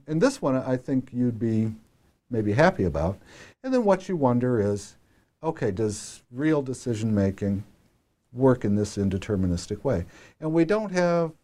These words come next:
you know, conclusive evidence one way or the other, because this is a really hard thing to measure. And the indeterminism there would be actual, uh, you know, physical indeterminism, no-,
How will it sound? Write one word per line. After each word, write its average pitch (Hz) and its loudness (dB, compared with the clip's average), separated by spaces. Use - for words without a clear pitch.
you 165 -6
know, 143 2
conclusive 127 -2
evidence 104 4
one 98 0
way 85 2
or 78 0
the 69 -6
other, - -16
because - -10
this - -4
is 92 -2
a 95 -2
really 90 2
hard 82 0
thing 67 -6
to 69 -12
measure. 65 -8
And 147 -4
the 156 4
indeterminism 196 0
there 107 2
would 123 0
be 127 -2
actual, 127 -2
uh, 117 -2
you 165 -2
know, 101 0
physical 117 -2
indeterminism, 92 -2
no-, 98 -2